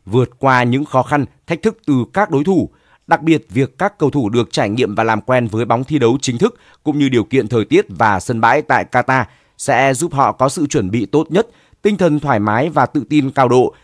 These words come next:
trước khi bước vào các trận đấu quan trọng. Sự chăm chỉ và tập trung trong từng buổi tập, sự tương trợ và hỗ trợ lẫn nhau giữa các thành viên trong đội sẽ là nền tảng vững chắc cho tinh thần chiến đấu và khát vọng chiến thắng.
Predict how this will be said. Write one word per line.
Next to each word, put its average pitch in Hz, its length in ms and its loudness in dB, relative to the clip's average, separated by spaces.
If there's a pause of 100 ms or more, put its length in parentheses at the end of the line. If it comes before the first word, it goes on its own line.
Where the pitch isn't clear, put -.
(120)
trước 175 180 0
khi 131 180 2
bước 147 240 0
vào 110 240 2
các 160 260 0
trận 139 160 0
đấu 117 140 4
quan 127 200 0
trọng. 131 240 0 (420)
Sự 180 220 -2
chăm 214 220 -2
chỉ 143 200 -2
và 123 120 0
tập - 220 -4
trung 156 200 0
trong 139 180 0
từng 127 180 -4
buổi 113 160 2
tập, 113 200 0 (280)
sự 147 220 0
tương 139 220 -2
trợ 123 220 2
và 117 120 2
hỗ 135 200 0
trợ 160 180 2
lẫn 139 180 0
nhau 147 200 2 (200)
giữa 151 300 0
các 185 220 -2
thành 113 180 -4
viên 120 220 -4
trong 120 160 -4
đội 151 200 0 (220)
sẽ - 180 -4
là 143 140 2
nền 117 220 0
tảng 101 260 -2
vững 156 240 -4
chắc 214 260 -2
cho 147 120 0
tinh 131 180 -4
thần 110 180 -2
chiến 127 180 -2
đấu 120 260 2 (240)
và 123 240 4
khát - 260 -2
vọng 139 240 2
chiến 127 180 -4
thắng. 123 240 -4